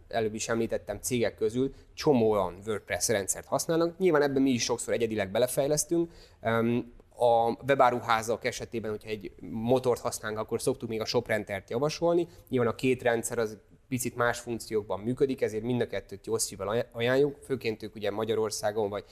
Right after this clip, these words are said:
ö, részben nemzetközileg működnek, de azt nem mondani, hogyha nincs egy jól felépített webrendszerünk, akkor megint elfelejthetjük azt, hogy a márkánk, a cégünk az sikeres lesz. Persze lehet, hogy közbeszerzéseken indulunk, vagy olyan belső piacokon dolgozunk, amikhez nem feltétlen kell nagyon stabil web,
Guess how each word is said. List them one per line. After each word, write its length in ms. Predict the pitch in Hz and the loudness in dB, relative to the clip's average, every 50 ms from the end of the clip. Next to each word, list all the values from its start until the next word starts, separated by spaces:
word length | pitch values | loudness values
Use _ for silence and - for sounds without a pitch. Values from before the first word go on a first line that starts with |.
| - - - _ | -20 -20 -18 _
ö, 160 | - 101 107 107 | -2 0 2 4
részben 400 | 117 131 127 117 113 110 107 107 | 6 6 4 4 2 0 0 0
nemzetközileg 600 | 110 107 104 - 110 - - 104 95 95 92 104 | -2 -4 -4 -6 -10 -10 -10 -16 -16 -14 -8 -4
működnek, 440 | 120 139 143 156 143 143 143 139 - - - - _ - | -2 -2 0 0 2 2 2 0 -2 -12 -20 -18 _ 0
de 60 | 131 | 2
azt 160 | 139 - - | 2 2 2
nem 120 | 123 110 | 0 0
mondani, 220 | 117 123 120 113 - | 2 2 2 2 0
hogyha 160 | 107 104 120 | -2 0 2
nincs 300 | 147 180 180 160 - 117 | 4 4 4 2 2 0
egy 140 | 104 101 107 | -2 0 2
jól 200 | 127 131 131 127 | 2 2 2 2
felépített 640 | 123 - 120 113 113 110 - 110 107 - 107 101 - | 0 0 0 0 0 0 -2 -6 -8 -6 -6 -4 -2
webrendszerünk, 720 | 110 110 104 101 101 107 123 123 - 156 143 156 151 151 - | 0 -2 0 0 0 0 0 0 2 2 2 2 2 0 -4
akkor 260 | - 123 - - 120 | -8 -6 -2 0 2
megint 240 | 123 123 117 110 104 | 4 4 4 2 0
elfelejthetjük 760 | 98 98 - - - 95 95 - 107 98 - - 117 - - | -2 -6 -6 -6 -6 -6 -6 -6 -8 -10 -10 -10 -8 -2 0
azt, 220 | 92 113 113 - | 2 2 2 0
hogy 400 | - 113 107 104 107 104 - - - _ | -4 -2 -2 -2 -2 -2 -4 -8 -18 _
a 420 | - 110 107 101 101 92 - - 117 | -4 -2 0 0 0 0 -2 -4 0
márkánk, 640 | 120 123 127 127 - - 127 120 117 120 117 117 - _ - - _ _ | 2 2 2 2 0 -2 -2 -2 -2 -2 -4 -6 -10 _ -20 -20 _ _
a 80 | - | -10
cégünk 580 | - - - 123 120 113 107 110 110 107 98 - | -6 -2 2 2 2 2 2 -2 -4 -6 -6 -6
az 140 | 87 95 - | -4 -4 -4
sikeres 340 | - 117 - - 95 101 - | -6 -8 -8 -8 -8 -2 0
lesz. 240 | 151 151 147 - - - | 2 2 2 0 0 2
Persze 360 | 156 151 147 143 - - 110 | 2 2 2 2 0 0 2
lehet, 220 | 131 127 120 117 | 2 4 2 2
hogy 100 | - 113 | 0 -4
közbeszerzéseken 840 | - 131 123 120 127 120 - 131 123 123 131 120 - - - 131 135 | -4 -2 0 0 2 2 2 2 2 0 0 -2 -4 -2 -2 0 2
indulunk, 360 | 139 135 135 139 143 139 - | 2 2 2 2 2 2 0
vagy 140 | 110 104 95 | 0 0 2
olyan 260 | 120 123 120 110 107 | 2 2 2 2 0
belső 280 | 117 113 110 - - | -2 -2 -4 -4 -8
piacokon 520 | 110 - 120 123 117 - - 92 - 107 107 | -8 -4 -2 -2 -2 -2 -4 -10 -10 -8 -2
dolgozunk, 540 | 104 117 117 117 110 110 98 139 196 202 - | 0 2 2 2 2 0 0 -2 -6 -4 -4
amikhez 760 | 104 104 104 104 - - - - - - - - 117 110 104 | -4 -4 -4 -8 -10 -12 -20 -20 -20 -18 -8 -4 -2 -2 2
nem 200 | 113 131 131 123 | 2 2 2 2
feltétlen 500 | - 117 107 - - 104 - 104 101 98 | 0 -4 -6 -4 -6 -6 -6 -6 -6 -4
kell 220 | - 113 107 104 | 0 0 2 2
nagyon 340 | 107 110 107 110 104 104 104 | 2 2 2 2 0 -2 -4
stabil 420 | - - - 113 107 98 98 95 92 | -6 -4 -2 -2 -2 -2 -4 -4 0
web, 160 | 117 139 147 | 2 2 2